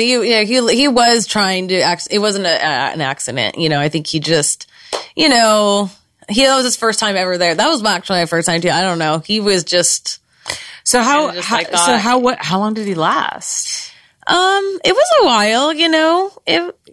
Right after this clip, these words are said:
Speaker 2: As a virgin, he
Speaker 1: yeah,
Speaker 2: lasted
Speaker 1: yeah,
Speaker 2: for a
Speaker 1: it was.
Speaker 2: while.
Speaker 1: I, yeah, I don't remember him, like, just coming immediately. Like I said, the thing that really did stick out to me most of that whole day was just he tried to put it in my ass and that hurt. You know, just like,
Speaker 2: Yeah.
Speaker 1: "Wait." <laughs>
Speaker 2: Yeah.
Speaker 1: But <laughs> yeah.
Speaker 2: How was that?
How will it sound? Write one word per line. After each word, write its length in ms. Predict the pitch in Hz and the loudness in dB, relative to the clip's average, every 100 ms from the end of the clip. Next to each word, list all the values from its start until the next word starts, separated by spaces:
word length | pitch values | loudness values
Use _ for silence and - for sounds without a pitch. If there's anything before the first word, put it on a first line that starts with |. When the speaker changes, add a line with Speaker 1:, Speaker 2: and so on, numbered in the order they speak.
| - | -2
Speaker 2:
As 160 | 185 | 0
a 60 | 185 | 0
virgin, 420 | 165 165 180 277 | 0 0 0 0
he 120 | 262 | 0
Speaker 1:
yeah, 60 | 233 | 2
Speaker 2:
lasted 280 | - - 294 | 2 2 2
Speaker 1:
yeah, 140 | 349 | 2
Speaker 2:
for 60 | 349 | 2
a 120 | 226 | 2
Speaker 1:
it 120 | 220 | 2
was. 100 | 277 | 0
Speaker 2:
while. 100 | 294 | 0
Speaker 1:
I, 120 | 254 269 | 0 0
yeah, 80 | 240 | 0
I 40 | 277 | 0
don't 140 | 320 | 0
remember 240 | 269 220 | 0 0
him, 400 | 214 160 185 190 | 0 2 0 0
like, 180 | 180 165 | 0 0
just 160 | 170 - | -2 -2
coming 340 | 180 170 165 | -2 0 0
immediately. 800 | 160 160 165 156 151 151 147 151 - - - - - | 0 0 0 2 2 2 2 0 -4 -20 -20 -20 -4
Like 220 | 190 226 | 2 2
I 40 | 220 | 2
said, 160 | 220 | 2
the 80 | 220 | 2
thing 160 | 220 302 | 2 2
that 120 | 262 | 2
really 200 | 226 233 | 2 0
did 200 | 214 226 | 2 0
stick 240 | - 240 220 | 0 0 0
out 200 | 202 - | 0 -2
to 80 | 196 | -4
me 120 | 190 | -2
most 300 | 175 175 - | 0 0 0
of 60 | 170 | 0
that 180 | 160 | 0
whole 220 | 170 170 165 | 0 0 2
day 260 | 165 160 | 2 0
was 160 | 160 151 | -2 -2
just 340 | 156 160 - - - - | -2 -2 -4 -18 -20 -8
he 100 | 170 | -4
tried 180 | 165 170 | 0 -2
to 40 | |
put 140 | 160 170 | 0 -2
it 40 | |
in 60 | 127 | -2
my 100 | 165 | -2
ass 280 | 151 160 - | 0 -2 -2
and 80 | 151 | -4
that 120 | - | -4
hurt. 260 | 151 123 - | -2 -2 -2
You 140 | 170 | -2
know, 180 | 175 190 | 0 -2
just 140 | 185 | -2
like, 100 | 208 | 0
Speaker 2:
Yeah. 80 | - | 2
Speaker 1:
"Wait." 800 | 494 508 508 403 - 208 254 269 - - | 2 4 2 0 0 2 2 2 -2 -6
<laughs> 120 | - | -2
Speaker 2:
Yeah. 180 | 165 - - | -2 -4 0
Speaker 1:
But 160 | 277 | 0
<laughs> 640 | 285 349 311 330 302 320 349 _ _ 339 370 - - - - _ - | 2 2 2 2 2 -2 -8 _ _ -4 -2 -2 -6 -10 -16 _ -12
yeah. 160 | - 202 | -4 0
Speaker 2:
How 160 | 240 | 2
was 160 | 269 262 | 2 2
that? 440 | 247 240 220 - | 2 2 0 -4